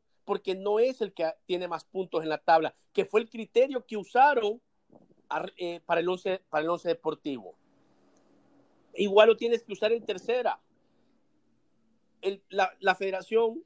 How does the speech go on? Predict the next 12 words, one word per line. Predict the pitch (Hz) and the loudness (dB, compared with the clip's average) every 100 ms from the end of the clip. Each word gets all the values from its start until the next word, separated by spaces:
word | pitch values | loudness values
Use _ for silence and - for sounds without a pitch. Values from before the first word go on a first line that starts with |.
| _ | _
tiene | 220 214 226 | -2 0 0
que | - 220 233 247 _ _ _ | -2 2 2 2 _ _ _
nombrar | 185 196 180 170 233 262 208 208 _ _ _ _ _ _ _ | -6 -4 -2 0 2 2 0 -8 _ _ _ _ _ _ _
al | 160 170 | -2 -2
Once | 190 214 240 | -2 -2 0
Lobos | 240 240 208 240 - _ _ _ _ _ _ _ _ | 4 4 2 -4 -8 _ _ _ _ _ _ _ _
campeón. | - 185 - 262 302 208 - _ _ _ _ _ _ - | -4 -4 -2 -2 -2 -6 -16 _ _ _ _ _ _ -8
Tiene | 175 208 220 | -4 -2 -2
que | 226 | 0
nombrar | 233 240 240 240 240 254 _ _ - - - _ _ _ _ _ - | 2 2 6 6 6 -2 _ _ -20 -20 -20 _ _ _ _ _ -2
al, | 156 165 160 160 160 - | 0 0 -2 -6 -8 -2
al, | 151 151 151 143 135 127 | 0 0 -2 -6 -8 -10